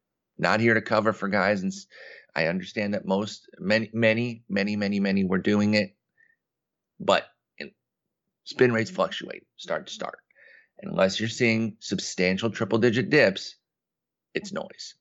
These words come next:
It's pure noise. At any rate, Bieber down, been actually kinda off this year. You know, no one's crying about what they're getting.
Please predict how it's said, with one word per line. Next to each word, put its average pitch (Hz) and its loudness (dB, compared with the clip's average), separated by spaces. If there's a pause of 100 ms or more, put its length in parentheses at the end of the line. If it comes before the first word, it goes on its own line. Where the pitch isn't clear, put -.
(140)
It's - -16
pure - -6
noise. - -16 (460)
At 101 4
any 104 2
rate, 85 -2 (360)
Bieber 101 -2 (680)
down, 107 0 (420)
been 127 -2
actually 175 -2
kinda 160 -6 (100)
off 80 -6
this 98 -4
year. 95 0 (160)
You 107 2
know, 101 4
no 113 4
one's 170 2 (140)
crying 101 4
about 139 4
what 147 0
they're 147 0
getting. 160 0